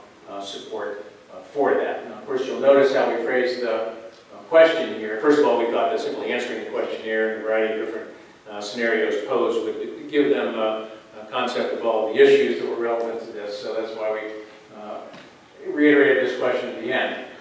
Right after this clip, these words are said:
It also included important research here, and I think one of the things we learned from a lot of our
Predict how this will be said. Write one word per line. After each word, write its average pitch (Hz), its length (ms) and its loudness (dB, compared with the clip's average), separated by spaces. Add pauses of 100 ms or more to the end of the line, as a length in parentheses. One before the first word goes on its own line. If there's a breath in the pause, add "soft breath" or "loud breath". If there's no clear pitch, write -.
(140)
It - 80 -14
also 175 440 2
included 170 340 8 (120)
important 165 460 6
research 143 500 2
here, 143 300 4
and 143 80 2
I - 60 2
think 135 240 -4
one 123 120 0
of 123 120 2
the 120 100 0
things 117 260 -2
we 113 80 -4
learned 117 280 -4
from 113 100 -6
a 110 80 -4
lot 113 200 4
of 110 40 0
our 110 320 0